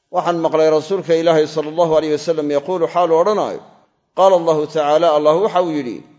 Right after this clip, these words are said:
'Ana aghna ash-shurakaa'i 'ani ash-shirki, ana anigu aghna ash-shurakaa'i, wadaagayaasha kii ugu deeqtoonaa ayaan ahay, ee ugu maarmi ogaa,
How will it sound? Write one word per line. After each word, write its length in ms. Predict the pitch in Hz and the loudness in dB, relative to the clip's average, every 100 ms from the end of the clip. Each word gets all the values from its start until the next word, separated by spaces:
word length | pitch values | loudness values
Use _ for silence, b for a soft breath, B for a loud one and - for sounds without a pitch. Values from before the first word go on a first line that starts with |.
| _ _ _ _ - | _ _ _ _ -4
'Ana 200 | 214 196 202 | -2 0 0
aghna 220 | 190 175 | 0 -2
ash-shurakaa'i 640 | - 175 165 160 202 190 | -4 -2 -2 2 4 4
'ani 200 | 160 165 | 2 -2
ash-shirki, 520 | 151 - 254 240 151 98 - _ _ _ _ - | -6 -8 -8 -8 -12 -12 -16 _ _ _ _ -4
ana 220 | 220 220 185 | 0 0 0
anigu 260 | 202 233 202 | 0 0 2
aghna 280 | 190 196 226 | 2 2 -2
ash-shurakaa'i, 720 | - 196 175 170 196 202 160 | -4 -2 0 4 4 4 2
wadaagayaasha 840 | 160 165 165 165 190 202 - 147 87 - _ _ _ _ - | 2 4 4 4 4 2 0 -4 -6 -12 _ _ _ _ -4
kii 120 | 202 | -2
ugu 180 | 190 214 | -2 -4
deeqtoonaa 840 | 151 160 - - 147 151 160 170 | 0 -2 -2 -4 -2 0 0 0
ayaan 320 | 151 151 139 131 | 0 2 0 -2
ahay, 280 | 123 120 95 - _ _ _ _ _ _ _ _ _ | -6 -8 -10 -16 _ _ _ _ _ _ _ _ _
ee 440 | 131 143 147 147 139 | 0 4 6 6 4
ugu 160 | 165 185 | 0 -4
maarmi 400 | 160 156 143 135 | 2 2 2 -2
ogaa, 380 | 123 123 123 | -4 -4 -4